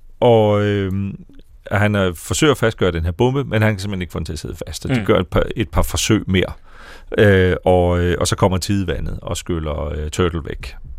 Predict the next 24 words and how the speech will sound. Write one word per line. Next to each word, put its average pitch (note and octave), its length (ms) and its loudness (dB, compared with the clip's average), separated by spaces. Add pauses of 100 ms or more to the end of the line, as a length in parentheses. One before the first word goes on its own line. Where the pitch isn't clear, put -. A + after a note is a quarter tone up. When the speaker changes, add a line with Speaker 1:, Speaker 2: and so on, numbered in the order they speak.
(120)
Speaker 2:
<laughs> - 600 -10
Speaker 1:
Så, - 220 0 (380)
så, - 300 0
så, G2 420 4
så A2+ 160 2
det G#2+ 140 2
første, C3+ 400 2
øhm, F2+ 500 0 (840)
historiens A#2+ 440 0
første, A2 380 -2
øh, E2 260 -2 (140)
ubådsbaserede F#2 1000 -4 (200)
angreb - 560 -4
Speaker 2:
Ja. B2 180 4
Speaker 1:
i G#2+ 60 0
krig - 360 -2
slår G2+ 240 2
fejl. E2+ 380 0 (920)
Ja, - 60 -2
han A#2 140 2
kom C#3 180 2
dog C3+ 160 0
tæt - 160 -2
på. - 120 -8